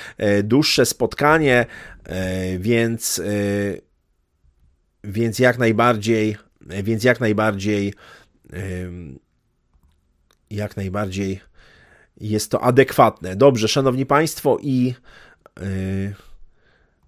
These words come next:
ostatnie pytanie. O, Jacek Mrozik pyta, czy pana zdaniem ma rację Larry Johnson,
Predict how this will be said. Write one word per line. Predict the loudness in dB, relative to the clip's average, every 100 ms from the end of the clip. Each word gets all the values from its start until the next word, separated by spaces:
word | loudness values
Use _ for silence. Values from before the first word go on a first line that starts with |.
| _
ostatnie | -8 0 4 4 2 -2
pytanie. | -2 2 2 2 0
O, | 2
Jacek | 6 6 4 -2
Mrozik | 0 2 2 2 -2 0
pyta, | 2 4 4 4
czy | 2 2 2
pana | 2 2 2
zdaniem | 0 2 2 2
ma | 0 2
rację | 4 4 4 4
Larry | 6 4 4 2 2
Johnson, | 0 0 0 -2